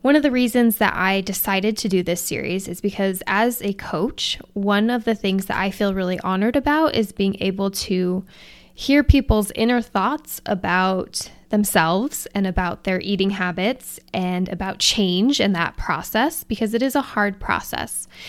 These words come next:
And it's truly an honor to hear from my clients and from those I work with about the thoughts that go through their head throughout this process. Something that I hear a lot of, especially with emotional eating, is self-criticism and harshness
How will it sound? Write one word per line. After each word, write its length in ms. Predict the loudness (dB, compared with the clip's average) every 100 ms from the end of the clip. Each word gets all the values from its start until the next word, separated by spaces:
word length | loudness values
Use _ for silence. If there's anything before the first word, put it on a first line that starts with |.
| -18 -4
And 120 | 0 0
it's 200 | -2 0
truly 260 | 2 4
an 80 | 4
honor 260 | 4 2 0
to 80 |
hear 680 | -4 -4 0 2 2 0 -4 -12 -20 -20 -20
from 300 | 2 4 4
my 140 | 2
clients 520 | 0 -2 0 -2 -2
and 120 | -2 0
from 160 | 0
those 200 | 0 -2
I 120 | -2
work 320 | -2 -4 -2 0
with 180 | 0 -2
about 720 | -2 0 0 0 -2 -6 -6
the 100 | -4
thoughts 320 | 2 4 2
that 160 | -2 0
go 180 | 0 0
through 200 | 0 -2
their 140 | -2
head 360 | -2 -4 -4 -10 -16 -4
throughout 320 | 0 0 -2
this 180 | -6 -8
process. 720 | -6 -6 -4 -6 -8 -10 -20 -20 -20 -20 -20 -20 -20 -20 0
Something 300 | 2 4 4
that 120 | 4
I 60 | 4
hear 140 | 4
a 80 | 4
lot 260 | 4 4 4
of, 220 | 2 0
especially 560 | -2 2 2 4 2
with 260 | 2 -2 -2
emotional 460 | 0 0 -2 -4 -4
eating, 500 | -4 -4 -2 -2 -2
is 200 | -4 -4
self-criticism 1040 | -4 -4 -6 -2 0 0 0 2 4 2 2
and 100 | -2
harshness 800 | -2 -2 -2 0 2 0 -4